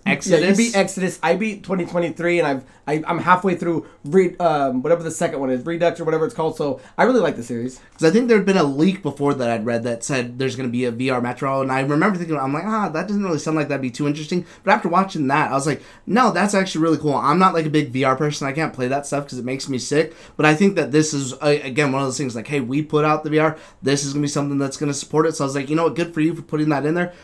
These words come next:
Speaker 2: 'Cause that one actually looked really good.
Speaker 1: Yeah, and I do like that they do show some stuff for the V R, and they were showing that that comes out on twenty twenty-four, and then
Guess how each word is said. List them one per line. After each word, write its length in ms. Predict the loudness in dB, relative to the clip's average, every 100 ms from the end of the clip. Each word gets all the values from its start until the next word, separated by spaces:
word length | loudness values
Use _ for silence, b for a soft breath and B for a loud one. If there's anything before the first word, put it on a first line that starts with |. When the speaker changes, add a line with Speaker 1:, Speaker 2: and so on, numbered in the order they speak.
| B
Speaker 2:
'Cause 80 | 2
that 160 | 4
one 120 | 4 2
actually 320 | 2 2 2
looked 300 | 4 2 4
really 220 | 4 4
good. 160 | 4 4
Speaker 1:
Yeah, 100 | 2
and 100 | 0
I 60 | -2
do 140 | 2
like 220 | 2 2
that 140 | 0 0
they 120 | 0
do 180 | -2 -2
show 240 | 0 0
some 160 | 0 -6
stuff 320 | -4 -4 -2
for 320 | 0 0 -2 B B
the 100 | -6
V 240 | -2 2 4
R, 200 | 4 4
and 100 | 4
they 60 |
were 80 | 2
showing 200 | 2 4
that 40 | 4
that 140 | 4
comes 160 | 2 0
out 80 | 0
on 120 | 0
twenty 260 | -2 -2
twenty-four, 600 | -2 -4 -4 -2 0 2
and 100 | 2
then 200 | 0 -2